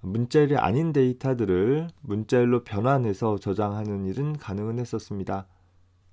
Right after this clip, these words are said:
자, 그런데 텍스트 파일은 어떤 시스템에서나 텍스트 편집기로 그 내용을 쉽게 살펴보거나 또 편집할 수 있어서 누구든지 프로그램에서 사용하는 데이터의 내용이나 구조를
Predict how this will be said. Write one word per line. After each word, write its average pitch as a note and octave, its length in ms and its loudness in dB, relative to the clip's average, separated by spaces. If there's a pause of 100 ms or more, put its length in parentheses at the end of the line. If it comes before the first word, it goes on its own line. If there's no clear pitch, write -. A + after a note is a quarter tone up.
(160)
자, C#3 120 0
그런데 D3 640 4 (300)
텍스트 G3+ 380 -6
파일은 C#3+ 500 2 (260)
어떤 G3 380 2
시스템에서나 D3 1080 0 (100)
텍스트 - 340 -8 (200)
편집기로 C#3+ 800 0
그 - 120 -4
내용을 B2 480 6
쉽게 - 420 -4
살펴보거나 B2 880 -2 (100)
또 D3 180 0
편집할 D#3+ 440 -6
수 A#2 140 -8
있어서 F#2+ 580 -2 (600)
누구든지 F3 520 4
프로그램에서 E3 640 -2
사용하는 D3 540 -2
데이터의 A#2+ 720 2
내용이나 A2 560 2
구조를 G2+ 600 0